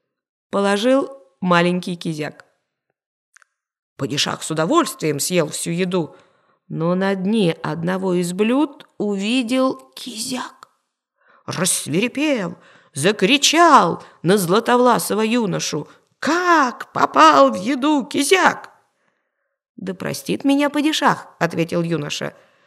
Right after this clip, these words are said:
«Тебе известно, что я живу не во дворце, а в конюшне. Я и не заметил, как он туда попал». Смущённый ответом юноши,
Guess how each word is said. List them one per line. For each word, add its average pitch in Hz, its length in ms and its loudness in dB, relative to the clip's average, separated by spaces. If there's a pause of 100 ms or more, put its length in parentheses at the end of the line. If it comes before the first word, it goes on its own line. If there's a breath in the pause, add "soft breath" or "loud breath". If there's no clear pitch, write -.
(220 soft breath)
«Тебе 170 320 2
известно, 147 680 -2 (460 loud breath)
что - 200 -4
я 170 220 4
живу 180 380 0
не 170 160 0
во 160 100 0
дворце, 156 800 -4
а 139 100 -4
в - 80 -10
конюшне. 170 720 -2 (360 soft breath)
Я 156 420 2
и 160 80 0
не 151 160 -2
заметил, 139 680 -2 (120)
как 226 220 0
он 214 160 -2
туда 208 240 0
попал». 214 680 0 (960)
Смущённый 151 840 -2
ответом 143 560 -4
юноши, 156 840 -8